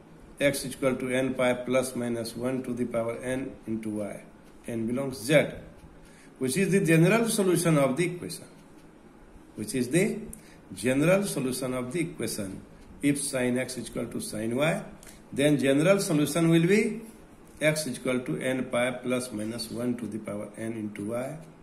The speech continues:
n belongs z. I hope you have followed me. Here, now,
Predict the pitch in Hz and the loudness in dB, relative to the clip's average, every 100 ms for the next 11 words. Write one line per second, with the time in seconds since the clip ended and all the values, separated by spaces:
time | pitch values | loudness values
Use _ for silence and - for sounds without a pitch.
0 | - - 107 101 101 104 - - 80 - | -20 -10 -8 -6 -8 -12 -12 -16 -18 -18
1 | - - - - - - - - - 104 | -20 -20 -20 -20 -20 -20 -20 -18 -8 -6
2 | 101 110 98 - - - - - - - | -4 -4 -6 -12 -20 -20 -20 -20 -20 -20
3 | - - - 110 113 117 - - 107 104 | -20 -20 -10 -4 0 -2 -4 -10 -4 -2
4 | 110 - - - - - - - - - | -2 -4 -12 -16 -20 -20 -20 -20 -20 -20
5 | - - - - - - - - - 143 | -20 -20 -20 -20 -20 -20 -20 -16 2 10
6 | 151 - - - - - - - - - | 10 10 -2 -12 -20 -20 -20 -20 -20 -20
7 | - - - - - - - - - - | -20 -20 -20 -20 -20 -20 -20 -20 -20 -20
8 | - - 117 123 135 110 - | -20 -16 -2 4 6 4 -2